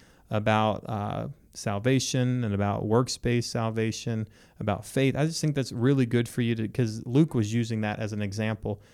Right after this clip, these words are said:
to prove that, uh, through Christ,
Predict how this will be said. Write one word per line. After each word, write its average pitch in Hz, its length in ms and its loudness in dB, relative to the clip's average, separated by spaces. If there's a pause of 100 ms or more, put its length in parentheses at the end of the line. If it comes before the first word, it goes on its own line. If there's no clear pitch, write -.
(200)
to 120 100 -2
prove 127 480 2
that, 107 260 0 (300)
uh, 110 320 -4 (180)
through 131 200 4
Christ, - 720 -2